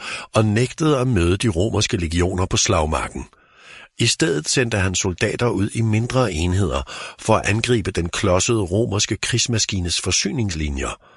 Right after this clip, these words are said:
For hver mil general Plautius og hans legioner rykkede frem,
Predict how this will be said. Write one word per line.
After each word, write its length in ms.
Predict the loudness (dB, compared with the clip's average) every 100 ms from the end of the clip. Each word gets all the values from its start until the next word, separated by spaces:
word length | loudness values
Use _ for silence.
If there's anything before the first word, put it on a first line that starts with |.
| -20 -20 -20 -20 -14
For 200 | 0 2
hver 260 | 4 2 2
mil 340 | 0 0 0
general 400 | 0 2 2 0 0
Plautius 500 | 0 0 -2 -2 0
og 60 |
hans 180 | -2 -2
legioner 500 | -4 0 0 2 0
rykkede 340 | 0 -2 -2 -6
frem, 340 | -2 -2 -2